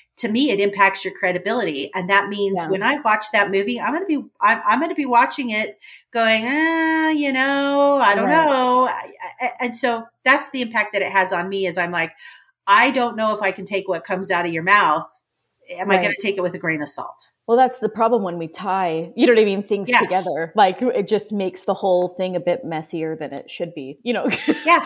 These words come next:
Speaker 2: Like, we can't really protect the children if we're also worrying about conspiracy theories and, you know, Disney hates us and we're not, you know,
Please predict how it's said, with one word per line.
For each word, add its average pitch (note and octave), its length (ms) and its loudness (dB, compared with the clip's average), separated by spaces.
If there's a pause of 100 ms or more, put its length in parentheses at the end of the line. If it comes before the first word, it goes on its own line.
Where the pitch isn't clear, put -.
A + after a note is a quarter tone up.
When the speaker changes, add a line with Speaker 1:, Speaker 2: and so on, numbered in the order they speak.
(100)
Speaker 2:
Like, C#4+ 160 4
we C4+ 100 0
can't C4+ 300 2
really B3+ 320 4 (180)
protect C4+ 340 0
the - 60 -2
children B3 580 0
if A3 200 0
we're G#3+ 220 2
also A3+ 380 2
worrying G3+ 260 0
about F3+ 220 2
conspiracy B3+ 500 -4
theories F#3+ 400 -2
and, F3 160 0 (260)
you A3+ 120 2
know, F3+ 100 4
Disney A3 380 -2
hates G#3+ 320 -4
us F#3 260 4
and F#3 100 -6
we're F#3 80 -2
not, G#3+ 220 0
you C#4+ 60 2
know, C4+ 100 4